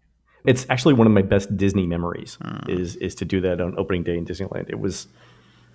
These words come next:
Speaker 1: it was a really a wow moment for me, even if, even at two hundred dollars or whatever. I would
Speaker 2: Well, that's the
Speaker 1: totally
Speaker 2: thing.
Speaker 1: do
Speaker 2: You know,
Speaker 1: that.
Speaker 2: if, if I'm
Speaker 1: Yeah.
Speaker 2: gonna pay two hundred dollars to do this, I would like the full experience. So I think I'm very much looking forward to it,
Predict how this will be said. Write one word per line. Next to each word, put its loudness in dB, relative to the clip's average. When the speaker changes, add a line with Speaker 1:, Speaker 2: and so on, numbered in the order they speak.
Speaker 1:
it -2
was 4
a 2
really 0
a 0
wow -2
moment -6
for -8
me, -8
even 4
if, -8
even 0
at -6
two -2
hundred -2
dollars -2
or -2
whatever. -4
I -2
would -2
Speaker 2:
Well, 6
that's 2
the 2
Speaker 1:
totally 2
Speaker 2:
thing. 2
Speaker 1:
do -2
Speaker 2:
You 2
know, 4
Speaker 1:
that. 0
Speaker 2:
if, 4
if -2
I'm 4
Speaker 1:
Yeah. 0
Speaker 2:
gonna 2
pay 2
two -2
hundred -2
dollars 0
to -14
do 0
this, 0
I 4
would 0
like 2
the -2
full 0
experience. -2
So 2
I 4
think 0
I'm 2
very 4
much 0
looking 2
forward 2
to 2
it, -2